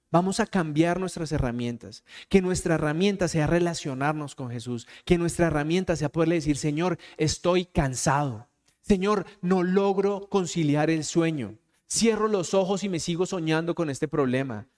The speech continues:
Cierro los ojos y no tengo paz. Cierro los ojos y es como si hubiese cerrado mis ojos cinco segundos. Me levanto igual de cansado".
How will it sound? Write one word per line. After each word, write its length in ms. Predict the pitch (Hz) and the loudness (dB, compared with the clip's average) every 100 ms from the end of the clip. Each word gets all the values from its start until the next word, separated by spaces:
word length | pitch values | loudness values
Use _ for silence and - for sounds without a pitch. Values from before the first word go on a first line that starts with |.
| _ | _
Cierro 400 | - 220 233 220 | -2 2 2 2
los 280 | 220 165 - | 0 0 2
ojos 400 | 220 180 170 - - | 2 0 -4 -6 -2
y 120 | 202 | 0
no 160 | 175 175 | 0 0
tengo 440 | - 180 175 170 | -2 0 2 0
paz. 440 | - 175 165 - - - - | 0 0 0 -6 -16 -20 -8
Cierro 380 | - 226 220 220 | 0 2 2 2
los 300 | 202 156 214 | 0 0 0
ojos 340 | 190 180 151 | 0 -2 0
y 80 | 190 | -2
es 120 | 170 | 0
como 220 | 208 208 | 0 0
si 240 | - 180 - - - - | -2 -6 -6 -14 -10 -2
hubiese 380 | 180 180 - | 2 2 0
cerrado 300 | 196 185 160 | 0 0 0
mis 180 | 175 175 | -2 -2
ojos 240 | 165 170 - | -2 -2 -4
cinco 300 | 190 185 185 | -4 -2 0
segundos. 520 | 180 147 180 160 - - - | 0 0 -2 -2 -4 -10 2
Me 140 | 185 | 2
levanto 420 | 180 180 180 180 | 4 2 0 0
igual 260 | 196 190 190 | 2 2 4
de 100 | 185 | 0
cansado". 600 | 180 156 - 170 165 - | 0 -2 0 0 0 -6